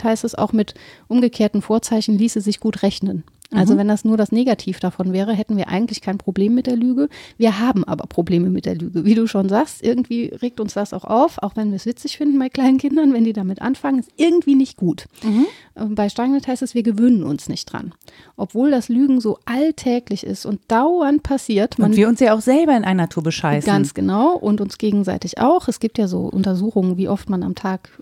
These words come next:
Speaker 1: äh, lügt. <laughs> Ne? Das ist sehr beunruhigend. <laughs>
Speaker 2: Und diese
Speaker 1: Ähm,
Speaker 2: Selbstexperimente, immer die Wahrheit zu sagen,
Speaker 1: genau.
Speaker 2: wie schlecht
Speaker 1: Und
Speaker 2: das funktioniert.
Speaker 1: und trotzdem gewöhnen wir uns nicht dran. Man könnte ja sagen, bei so Alltagsdingen, die man halt ständig macht,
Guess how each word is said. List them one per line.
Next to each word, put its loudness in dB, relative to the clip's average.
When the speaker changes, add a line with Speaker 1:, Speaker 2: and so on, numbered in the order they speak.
Speaker 1:
äh, -8
lügt. -2
<laughs> -8
Ne? 4
Das -10
ist -10
sehr 4
beunruhigend. 2
<laughs> -2
Speaker 2:
Und 2
diese 2
Speaker 1:
Ähm, 2
Speaker 2:
Selbstexperimente, -4
immer 0
die -6
Wahrheit -6
zu -8
sagen, 2
Speaker 1:
genau. 0
Speaker 2:
wie -6
schlecht 0
Speaker 1:
Und -8
Speaker 2:
das -6
funktioniert. 0
Speaker 1:
und 0
trotzdem -2
gewöhnen 4
wir -8
uns -10
nicht -10
dran. -6
Man -2
könnte 0
ja 2
sagen, 0
bei 0
so -4
Alltagsdingen, -2
die 0
man 0
halt -2
ständig -2
macht, -2